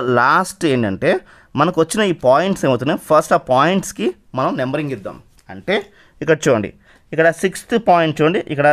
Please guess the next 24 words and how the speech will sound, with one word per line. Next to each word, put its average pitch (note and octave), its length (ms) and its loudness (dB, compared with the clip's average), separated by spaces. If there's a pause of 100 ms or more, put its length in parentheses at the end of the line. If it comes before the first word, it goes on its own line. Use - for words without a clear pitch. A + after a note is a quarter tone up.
(140)
సిక్స్త్ - 320 -6
పాయింట్కి E3 280 2
ఇన్సర్ట్ D3 200 -2
అయింది C3 160 0
కాబట్టి G#2+ 340 -2 (580)
ఇక్కడ C#3+ 160 2 (1200)
పి D#3+ 120 0 (1120)
సిక్స్. D3+ 260 -4 (1000)
ఇక్కడ F3+ 220 -10
చూడండి A2 260 0 (480)
ఈ - 20 0 (240)
ఎయిట్ F#3+ 260 2 (220)
and D#3+ 140 2
ఇక్కడ D3 200 -2
ఏ-, F3 120 -2 (120)
ఎయిట్ D#3+ 220 0
పాయింట్ E3 200 2
ఇంటర్సెక్ట్ C3+ 280 -6
అయింది A2 220 -6
కాబట్టి G#2+ 300 -4 (1000)
పి D3+ 120 -4 (1080)
ఎయిట్. A2 220 -4 (720)
అలాగా A#2 280 2 (360)
ఇది C3+ 180 -4